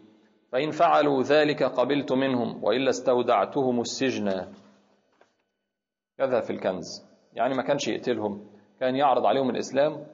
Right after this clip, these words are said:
ويحطهم في السجن إلى أن يدخلوا في الإسلام. وعند مالك والشافعي وعبد الرزاق وأبي عبيد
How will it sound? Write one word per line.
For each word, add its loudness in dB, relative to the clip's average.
ويحطهم -2
في -10
السجن -8
إلى 2
أن -2
يدخلوا -2
في -10
الإسلام. -8
وعند 0
مالك 2
والشافعي 2
وعبد 2
الرزاق 2
وأبي 2
عبيد 2